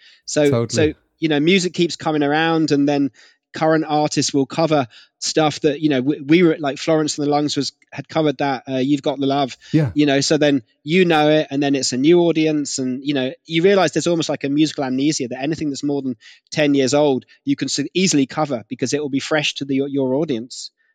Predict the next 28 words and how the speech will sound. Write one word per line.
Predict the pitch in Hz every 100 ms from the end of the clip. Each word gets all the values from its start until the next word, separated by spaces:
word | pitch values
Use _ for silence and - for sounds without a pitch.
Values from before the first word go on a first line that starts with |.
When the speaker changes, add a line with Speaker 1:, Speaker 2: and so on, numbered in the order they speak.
| _ _ - -
Speaker 2:
Th-, | 135
that's | 170 -
very | - 185
true. | 123 170 214 131 - _
Over | 160 175
the | 156
weekend, | 139 180 165 143 110 -
uh, | - 113 117
at | 139
the | 113
time | 143 143
of | 120
recording, | 110 151 147 113 -
we | 139
were | 127
watching | 123 135 143 123 123
Iceland | 139 139 - 123
Airwaves | 143 139 120 101 95 - _ _ _ _
virtually | 101 175 - 147 110 98 _ _
via | 131 113 135 123 117 107
Dice | 104 131 135 -
F | 110
M, | 127 120
which | 101 -
is | 101
this | 107
fantastic | - 104 - 139 135 - 98
service. | - 110 104 - -